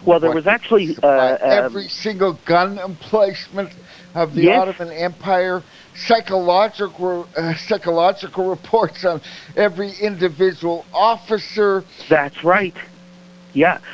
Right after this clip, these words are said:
Speaker 1: that was really Sarah and Rivka. There was, w-, wasn't, Aaron wasn't alone. He, he, there was a brother Alexander. There was also, um,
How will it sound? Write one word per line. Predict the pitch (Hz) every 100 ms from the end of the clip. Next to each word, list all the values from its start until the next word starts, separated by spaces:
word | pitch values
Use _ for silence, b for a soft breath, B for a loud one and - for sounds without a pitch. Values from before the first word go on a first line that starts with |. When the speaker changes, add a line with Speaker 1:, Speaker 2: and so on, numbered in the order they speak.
| -
Speaker 1:
that | 190 -
was | 269 196
really | 165 226 220 170 -
Sarah | 185 180 190 185
and | 151 139
Rivka. | 127 151 - - - - - - - - - - - - - B B B B
There | 151
was, | 170
w-, | 180 170 170
wasn't, | 165 214 302 226 160
Aaron | 170 233 226
wasn't | 196 185 160 143
alone. | 143 131 123 95 76
He, | - 165
he, | 151 139 147
there | 151 131
was | 123
a | 127 113
brother | - 151 175 190 165
Alexander. | 156 143 123 107 143 180 202 214 208 202 B B B -
There | 131
was | 123 127 117
also, | 139 151 - - 143 131 127 117 -
um, | 127 120 117 117 113 113 104